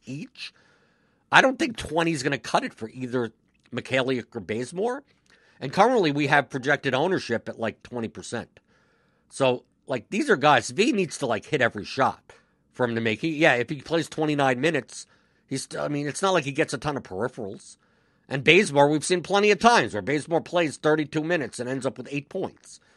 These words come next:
So I think if these gu-, these are the types of guys on the, the context of this slate, if we had LeBron at ten eight, if we had Whiteside at nine five,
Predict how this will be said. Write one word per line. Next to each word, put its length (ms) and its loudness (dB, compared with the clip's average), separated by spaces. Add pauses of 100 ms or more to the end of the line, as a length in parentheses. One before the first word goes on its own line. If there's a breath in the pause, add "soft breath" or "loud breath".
(360 soft breath)
So 120 -2
I 100 6
think 260 0
if 180 -8
these 340 -4
gu-, 160 -6
these 400 0
are 40 -2
the 100 0
types 360 2
of 80 -2
guys 500 4
on 180 0
the, 100 -2
the 100 -10
context 560 -4
of 320 -10
this 220 -2
slate, 500 -4 (460 soft breath)
if 180 -4
we 200 0
had 340 6
LeBron 580 4
at 100 -2 (220)
ten 280 -2
eight, 440 -8 (300 soft breath)
if 160 -10
we 220 2
had 480 6 (260 soft breath)
Whiteside 640 4
at 140 -8
nine 420 2
five, 600 0